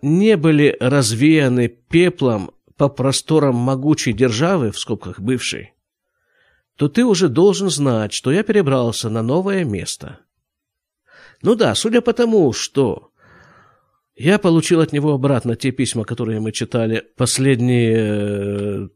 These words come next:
две недели, и там описаны все эти события, то да, все нормально, в общем. Мои опасения были беспочвенны. Даже в стране С Н Г письма доходят до адресата.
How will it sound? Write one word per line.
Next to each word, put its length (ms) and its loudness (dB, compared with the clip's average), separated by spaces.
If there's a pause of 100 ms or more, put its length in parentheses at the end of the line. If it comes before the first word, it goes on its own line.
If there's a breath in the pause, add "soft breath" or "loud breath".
(120)
две 260 -4
недели, 460 -2 (580 loud breath)
и 800 2
там 180 2
описаны 400 -2
все 160 -2
эти 140 -6
события, 440 -2
то 200 -2
да, 180 0
все 200 -2
нормально, 440 0
в 80 -2
общем. 240 -6
Мои 240 0
опасения 960 0
были 640 -2
беспочвенны. 1000 0 (760 loud breath)
Даже 720 0
в 340 0
стране 600 -2
С 220 -2
Н 200 -4
Г 220 2
письма 840 -2 (160)
доходят 840 -4
до 320 -8
адресата. 840 -8